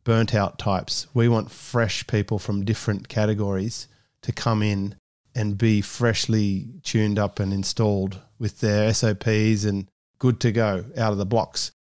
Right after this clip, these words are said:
But it's gonna depend on who you're hiring, like, for what kind of role. The types of roles Lloyd's talking about, more operations based, they're in the candidate pool. They're doing the jobs already.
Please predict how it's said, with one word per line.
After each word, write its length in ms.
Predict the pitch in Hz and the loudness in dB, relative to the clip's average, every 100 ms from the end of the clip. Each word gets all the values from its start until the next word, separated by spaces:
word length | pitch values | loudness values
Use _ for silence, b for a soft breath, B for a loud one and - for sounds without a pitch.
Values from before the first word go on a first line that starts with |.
| _ - | _ 0
But 140 | 131 | 2
it's 140 | 127 | 4
gonna 180 | 156 165 | 6 8
depend 260 | 160 156 135 | 8 8 6
on 140 | 123 | 6
who 140 | 113 147 | 6 8
you're 180 | 156 | 8
hiring, 520 | 127 123 123 120 120 113 | 6 6 6 4 2 2
like, 260 | 113 104 | 0 0
for 100 | 120 | 2
what 160 | 117 - | 2 2
kind 180 | - 101 | 0 2
of 80 | |
role. 380 | 113 139 139 127 _ _ - | 4 6 4 2 _ _ -8
The 100 | 127 | -4
types 320 | - 156 - | 4 4 6
of 100 | 139 | 4
roles 320 | 123 120 117 | 6 6 4
Lloyd's 540 | 110 123 147 147 127 - | 4 6 8 6 4 2
talking 320 | 127 113 117 | 2 4 2
about, 420 | 107 110 107 - b b b | 4 4 2 -2 b b b
more 300 | 123 123 123 | 4 4 4
operations 800 | 123 - 113 123 143 - 135 - | 2 2 4 6 4 4 2 2
based, 560 | - 120 113 - - | 2 2 2 -2 -2
they're 260 | 127 147 143 | 4 6 6
in 220 | 127 131 | 6 6
the 80 | 123 | 4
candidate 540 | - 113 110 104 - | 4 2 4 2 -2
pool. 320 | - 104 98 98 | -2 -2 0 2
They're 200 | 117 117 | 2 4
doing 360 | 107 120 120 | 4 4 4
the 100 | 113 | 2
jobs 300 | 101 101 98 | 0 0 0
already. 400 | 101 101 98 98 | 0 0 0 -4